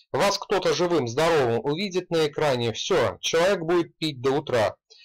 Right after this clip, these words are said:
А если еще и привет передадите, так это обморок. Вот и все, давайте про это, сказал Якубович.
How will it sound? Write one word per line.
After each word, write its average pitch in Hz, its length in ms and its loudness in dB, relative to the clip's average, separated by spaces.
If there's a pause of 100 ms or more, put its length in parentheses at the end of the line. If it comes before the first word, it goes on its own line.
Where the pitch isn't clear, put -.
(120)
А 131 160 0
если 196 380 0
еще 180 400 2
и 139 140 2
привет 123 420 0
передадите, 156 840 0 (200)
так 151 240 0
это 185 380 4
обморок. 104 500 -2 (320)
Вот 214 240 0
и 247 60 2
все, 202 320 0
давайте 151 500 0
про 175 160 0
это, 135 300 2
сказал 127 420 0
Якубович. 110 720 -2